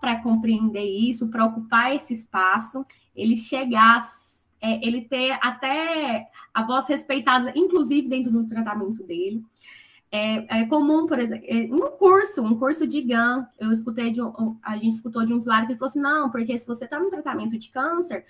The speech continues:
se você, é, que quiser parar o tratamento, você tem o direito. Se eu chegar, às vezes, lá no meu serviço, no meu médico, falar que aquele me-, remédio tá me fazendo mal,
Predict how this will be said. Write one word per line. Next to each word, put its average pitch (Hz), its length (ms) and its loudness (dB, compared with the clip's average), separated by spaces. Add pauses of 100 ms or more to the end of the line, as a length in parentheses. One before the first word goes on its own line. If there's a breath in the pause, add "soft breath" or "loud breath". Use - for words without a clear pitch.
(220 soft breath)
se - 140 -8
você, 240 240 -4
é, 254 340 -2
que 247 160 -6
quiser 226 240 -4
parar 247 220 4
o 370 40 0
tratamento, 349 560 0
você 254 280 -2
tem 254 160 -4
o 262 80 2
direito. 294 560 0
Se 233 100 -6
eu 247 40 -2
chegar, 233 400 2
às 339 100 -4
vezes, 269 280 -2
lá 226 220 4
no 226 100 6
meu 220 120 4
serviço, 220 560 -4
no 226 80 4
meu 220 100 4
médico, 214 320 -2
falar 226 180 2
que 226 60 -2
aquele 247 220 -2
me-, 302 240 2
remédio 233 400 2
tá 233 80 -2
me 233 100 4
fazendo 240 380 0
mal, 254 480 6